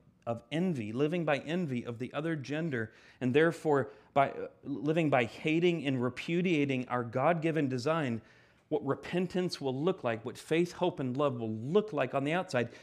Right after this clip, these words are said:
is something like submission. A dirty word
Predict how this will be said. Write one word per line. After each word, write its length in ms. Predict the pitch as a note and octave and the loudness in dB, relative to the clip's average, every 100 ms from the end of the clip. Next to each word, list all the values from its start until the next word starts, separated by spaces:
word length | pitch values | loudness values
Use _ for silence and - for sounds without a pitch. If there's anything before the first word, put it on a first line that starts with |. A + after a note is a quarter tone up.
| - | -14
is 120 | B2+ | -12
something 500 | - - E3+ F3 E3+ | -8 -2 0 0 0
like 280 | A#2 A#2 - - - | 0 -2 -6 -20 -16
submission. 880 | - C3 B2 A#2+ C#3 - - F#2+ - _ _ _ _ _ _ _ _ _ _ - | -8 -6 -6 -4 -4 -6 -10 -12 -14 _ _ _ _ _ _ _ _ _ _ -14
A 40 | A#2 | -6
dirty 360 | A2+ B2 B2+ | -2 0 0
word 440 | B2 C3 G2+ F2 | -2 -2 -2 -4